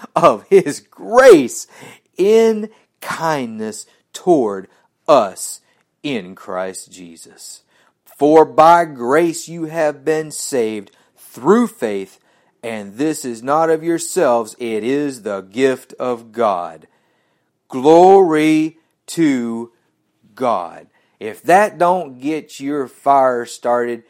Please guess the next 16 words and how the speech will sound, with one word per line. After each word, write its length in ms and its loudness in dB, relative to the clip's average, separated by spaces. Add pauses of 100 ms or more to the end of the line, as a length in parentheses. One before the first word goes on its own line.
(260)
your 260 -2
wood 380 0
must 360 -10
be 160 -10
wet 400 -6
or 160 -8
something. 600 -16 (200)
<laughs> 240 -20
Glory 760 0
to 300 -10
God. 580 0 (680)
Whatever 720 2
you're 500 -4
dealing 680 -6
with 320 -8
today, 760 -12